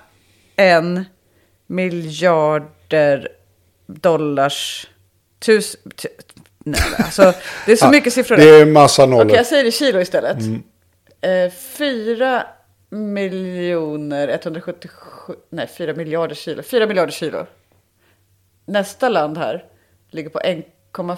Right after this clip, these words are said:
Speaker 1: fem miljarder kilo. Så att det, Kanada
Speaker 2: Wow.
Speaker 1: är, dominerar helt.
Speaker 2: Cool.
Speaker 1: Och, ehm, <laughs> dessutom så Sverige ligger,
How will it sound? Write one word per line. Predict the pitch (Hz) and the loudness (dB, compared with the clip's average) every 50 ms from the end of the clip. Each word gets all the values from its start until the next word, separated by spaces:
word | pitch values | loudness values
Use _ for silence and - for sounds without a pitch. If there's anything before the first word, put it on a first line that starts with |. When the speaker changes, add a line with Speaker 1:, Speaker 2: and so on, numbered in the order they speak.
| - - | -6 -4
Speaker 1:
fem | 277 262 214 170 | -4 -2 -2 -4
miljarder | 156 139 135 123 113 - | -6 -6 -6 -6 -8 -8
kilo. | - - 127 - 90 - - _ _ | -10 -12 -10 -10 -12 -12 -14 _ _
Så | _ - 170 | _ -16 -12
att | - | -10
det, | - 180 180 - _ _ _ _ _ - - | -8 -10 -10 -12 _ _ _ _ _ -6 -2
Kanada | 98 98 127 131 135 135 | 0 2 4 6 6 6
Speaker 2:
Wow. | 131 127 120 113 | 6 6 6 4
Speaker 1:
är, | 107 - | 2 2
dominerar | 214 208 208 214 233 240 226 196 180 | 0 0 0 0 0 0 2 2 0
helt. | 185 202 254 370 277 170 113 104 127 - - _ - - _ _ - - - | -2 -4 -6 -4 -4 -4 -4 -4 -6 -8 -10 _ -20 -20 _ _ -20 -8 2
Speaker 2:
Cool. | - 131 175 262 220 - _ | 4 4 4 4 0 -6 _
Speaker 1:
Och, | - 196 233 320 - - - - - _ _ _ _ _ _ - | -4 -2 -2 -2 -4 -8 -20 -20 -20 _ _ _ _ _ _ -4
ehm, | - 208 208 202 202 202 202 196 202 190 - - _ _ _ _ _ | -2 0 2 2 2 0 0 -2 -6 -10 -12 -16 _ _ _ _ _
<laughs> | _ _ - 233 277 294 | _ _ -4 -2 -2 0
dessutom | 202 285 269 269 - - 285 262 - - 202 190 185 185 - _ _ _ _ _ - - - - - - - - - | 2 2 0 0 -2 -8 -10 -8 -6 -6 -6 -6 -6 -8 -14 _ _ _ _ _ -20 -20 -20 -20 -20 -20 -20 -20 -20
så | - - - - - 208 196 185 180 170 175 175 180 175 - - - - - - - _ - - - _ _ _ - - - - - - - - - | -18 -18 -14 -12 -8 -8 -8 -6 -6 -6 -4 -4 -4 -4 -6 -8 -14 -20 -20 -20 -20 _ -20 -20 -20 _ _ _ -20 -20 -20 -20 -20 -20 -20 -20 -20
Sverige | - - - - - 196 180 190 190 226 240 254 262 254 247 254 | -18 -16 -16 -14 -14 -16 -12 -4 -2 0 0 0 -2 -2 -4 -4
ligger, | 233 240 233 214 233 214 | -6 -6 -4 -4 -4 -4